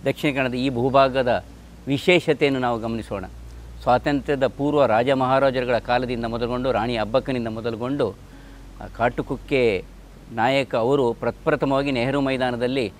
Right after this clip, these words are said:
ರಾಷ್ಟ್ರಧ್ವಜವನ್ನು ಇವತ್ತಿನ ಜಿಲ್ಲಾಧಿಕಾರಿ ಏರಿಸಿದ್ದರು. ಸ್ವಾತಂತ್ರ್ಯದ ಕಾಳೆ ಮೊಳಗಿಸಿದ್ರಂತೆ.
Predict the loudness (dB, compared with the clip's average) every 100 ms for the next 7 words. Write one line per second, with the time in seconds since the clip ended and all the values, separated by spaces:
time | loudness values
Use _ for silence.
0 | -20 -20 -6 -2 -2 0 0 2 2 2
1 | -2 -4 -10 -6 -4 -2 -2 0 2 2
2 | 2 0 0 0 0 -2 -6 -2 -2 0
3 | -2 0 0 4 4 4 -2 -4 -8 -8
4 | -8 -12